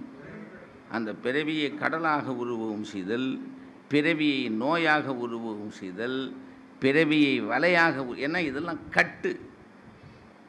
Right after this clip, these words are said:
சார்பு என்று சொன்னால் கட்டு. சார்பு என்று சொன்னால், அதனால தான் அதை பாசம் அப்படின்னு சைவ சித்தாந்தத்துல என்ன சொல்றது? அந்த பாசம். பாசம்னா சொல்லே கட்டுன்னு அர்த்தம்,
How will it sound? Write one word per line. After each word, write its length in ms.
சார்பு 580
என்று 240
சொன்னால் 480
கட்டு. 440
சார்பு 440
என்று 220
சொன்னால், 500
அதனால 300
தான் 120
அதை 140
பாசம் 760
அப்படின்னு 380
சைவ 360
சித்தாந்தத்துல 680
என்ன 260
சொல்றது? 440
அந்த 280
பாசம். 520
பாசம்னா 640
சொல்லே 580
கட்டுன்னு 500
அர்த்தம், 400